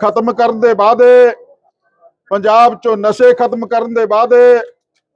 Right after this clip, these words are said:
ਪੰਜਾਬ 'ਚੋਂ ਭ੍ਰਿਸ਼ਟਾਚਾਰ ਖਤਮ ਕਰਨ ਦੇ ਵਾਅਦੇ, ਔਰ ਪੰਜਾਬ ਦੇ ਮੁਲਾਜ਼ਮਾਂ ਦੇ ਨਾਲ ਵੀ ਵਾਅਦੇ ਕੀਤੇ ਕਿ ਸਾਡੀ ਸਰਕਾਰ ਲੈ ਕੇ ਆਓ,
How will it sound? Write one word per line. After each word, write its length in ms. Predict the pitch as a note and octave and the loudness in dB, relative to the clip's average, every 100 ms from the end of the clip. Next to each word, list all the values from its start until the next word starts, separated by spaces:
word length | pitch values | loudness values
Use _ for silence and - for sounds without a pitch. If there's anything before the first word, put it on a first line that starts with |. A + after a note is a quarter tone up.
| _ _ _ G#3 | _ _ _ -8
ਪੰਜਾਬ 400 | G#3 A3+ B3 A#3 | -2 2 2 0
'ਚੋਂ 200 | B3 A3+ | -2 -2
ਭ੍ਰਿਸ਼ਟਾਚਾਰ 760 | A3+ G#3 G3 B3+ B3+ B3+ B3 | -2 -4 0 0 0 0 0
ਖਤਮ 300 | A3+ A3 A3 | -2 -6 -6
ਕਰਨ 260 | G#3 A3+ A#3 | -4 -4 -4
ਦੇ 120 | A3+ | -4
ਵਾਅਦੇ, 580 | G#3 A3 B3 B3 B3+ B3 - _ _ _ _ _ _ _ _ _ _ _ | -2 0 2 4 4 2 -2 _ _ _ _ _ _ _ _ _ _ _
ਔਰ 200 | F#3+ B3 B3 | 0 0 0
ਪੰਜਾਬ 500 | A#3 G#3+ A3 A#3+ A#3+ | -4 -2 0 0 2
ਦੇ 140 | B3+ | 0
ਮੁਲਾਜ਼ਮਾਂ 580 | A#3+ G#3+ G#3+ A3+ A#3 C4+ | 0 0 0 0 -2 -2
ਦੇ 120 | C4 C4 | 0 2
ਨਾਲ 260 | B3+ B3 | 2 2
ਵੀ 140 | A#3+ A3+ | -2 -4
ਵਾਅਦੇ 340 | A3 B3+ B3+ | -2 2 0
ਕੀਤੇ 600 | - A3+ - B3 B3+ B3+ B3 _ _ _ _ _ _ _ _ | 0 -10 0 2 4 4 0 _ _ _ _ _ _ _ _
ਕਿ 120 | A#3 A#3+ | -6 -4
ਸਾਡੀ 340 | A#3+ A3+ B3 | -2 -2 -2
ਸਰਕਾਰ 500 | A#3+ A#3+ - A3 A#3 | -2 -4 0 0 0
ਲੈ 160 | B3 B3 | 0 -2
ਕੇ 200 | A#3+ B3 | 0 0
ਆਓ, 480 | A#3+ B3 C4 C4+ C4+ | 2 2 2 2 0